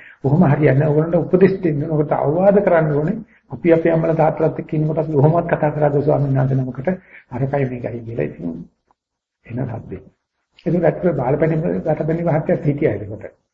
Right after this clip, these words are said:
කොමිෂන් එකේ හිටියා. ඊට පස්සේ කතා කරලා මම කිව්වා. මම කිව්වා මේ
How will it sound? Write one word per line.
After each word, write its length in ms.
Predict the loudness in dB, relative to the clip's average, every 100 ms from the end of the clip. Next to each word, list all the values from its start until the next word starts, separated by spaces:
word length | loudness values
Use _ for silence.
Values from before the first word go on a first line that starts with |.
| _ _ _ _
කොමිෂන් 340 | -8 -6 -2
එකේ 120 | -2
හිටියා. 400 | -2 -2 -2 -4 -8 -18 _ _ _ _ _ -6
ඊට 100 | -4
පස්සේ 140 | -4 -4
කතා 240 | -4 -4
කරලා 200 | -4 -4
මම 220 | -4 -6
කිව්වා. 360 | -6 -6 -6 -8 -14 _ -20 _ _ -8
මම 120 | 0 0
කිව්වා 240 | 2 0
මේ 300 | 0 -2 -8